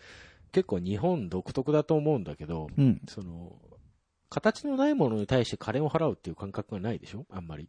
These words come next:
Speaker 2: うんうんうんうん。
Speaker 1: うん。そういう文化がないじゃないですか。
Speaker 2: うん。
Speaker 1: だから シーディー買ったらそれで払った。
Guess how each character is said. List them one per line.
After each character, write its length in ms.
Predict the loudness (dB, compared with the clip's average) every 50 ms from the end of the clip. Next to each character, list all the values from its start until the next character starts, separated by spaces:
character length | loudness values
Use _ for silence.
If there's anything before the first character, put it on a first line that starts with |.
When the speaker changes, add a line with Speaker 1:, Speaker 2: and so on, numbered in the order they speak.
| _ -2
Speaker 2:
う 40 | 0
ん 40 | 2
う 20 |
ん 40 | 2
う 20 | 2
ん 40 |
う 1040 | 0 0 0 0 -2 -2 -4 -4 -6 -6 -8 -10 -12 -16 _ _ _ _ _ _ _ -18
ん。 40 |
Speaker 1:
う 20 | -18
ん。 80 | -16 -18 -20 -20 -20 _
そ 160 | -6 -4 -2
う 40 | -2
い 20 |
う 20 | -2
文 260 | 0 -2 -2 -2 -4
化 280 | -8 -12 -12 -12 -12 -16 -18 -14
が 100 | -14 -10
な 160 | -6 -4 -4
い 60 | -4 -6
じ 80 | -8
ゃ 40 | -12
な 80 | -16 -16
い 40 | -20 -4 0
で 80 | 2
す 100 | 2 4
か。 80 | 2 0
Speaker 2:
う 20 | -4
ん。 20 | -10 _ _ _ _ -20 -20 -20 -20 -20 -20 _ _
Speaker 1:
だ 100 | -4 -2 0
か 60 | 0
ら 80 | 0 -2
シ 220 | -2 0 2 2
ー 40 | 4
デ 100 | 4 2
ィ 20 | 2
ー 60 | 2
買 140 | 2 0 0
っ 80 | 0 _
た 120 | 0 2
ら 120 | 2 4
そ 120 | 2 2 0
れ 120 | 0 0
で 260 | 2 0 0 0 -2 -8 _ _ _ _
払 280 | -6 -4 0 2 2
っ 60 | 0 0 _ _
た。 140 | -16 -16